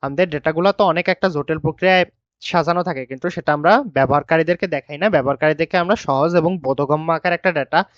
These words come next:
উপস্থাপন করি, যেটাকে আমরা বলি যে অ্যাবস্ট্রাকশন বা শুদ্ধ বাংলায় বললে বলে বিমূর্তকরণ।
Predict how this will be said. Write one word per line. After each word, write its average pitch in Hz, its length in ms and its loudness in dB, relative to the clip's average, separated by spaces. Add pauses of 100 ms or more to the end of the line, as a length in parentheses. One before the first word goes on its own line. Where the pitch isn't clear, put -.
(320)
উপস্থাপন 165 460 0
করি, 226 220 4
যেটাকে 160 320 -2
আমরা 165 180 0
বলি 135 240 0
যে 151 100 0 (320)
অ্যাবস্ট্রাকশন 170 640 -2
বা 160 160 4
শুদ্ধ 147 280 -4
বাংলায় 160 340 0
বললে 143 300 0
বলে 147 280 0 (340)
বিমূর্তকরণ। 147 800 2